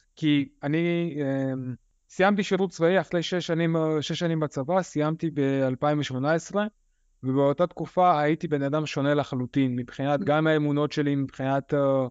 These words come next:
איך שאני מתנהג, איך ש-, איך שאני חושב, איך שאני, איך שאני פועל, והייתי בן אדם מאוד, מאוד, מאוד, מאוד, מאוד שלילי.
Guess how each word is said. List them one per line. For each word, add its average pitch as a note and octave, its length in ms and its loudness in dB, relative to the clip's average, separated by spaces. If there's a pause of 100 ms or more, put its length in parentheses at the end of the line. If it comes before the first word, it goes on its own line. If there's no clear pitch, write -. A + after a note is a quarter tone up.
(140)
איך E3 160 -4
שאני E3+ 200 2
מתנהג, F3 480 0
איך E3 200 0
ש-, - 60 -4
איך D#3+ 300 -4
שאני D#3+ 220 2
חושב, F3+ 460 0
איך D#3+ 160 0
שאני, C#3 680 -2
איך C#3+ 140 -6
שאני D#3+ 200 2
פועל, D#3 360 2 (420)
והייתי D#3 180 2
בן E3+ 160 2
אדם F3 60 4
מאוד, E3 160 4
מאוד, D#3 160 0
מאוד, C#3+ 260 0
מאוד, C#3 240 -4 (100)
מאוד C3 420 -4 (100)
שלילי. A#2+ 380 -6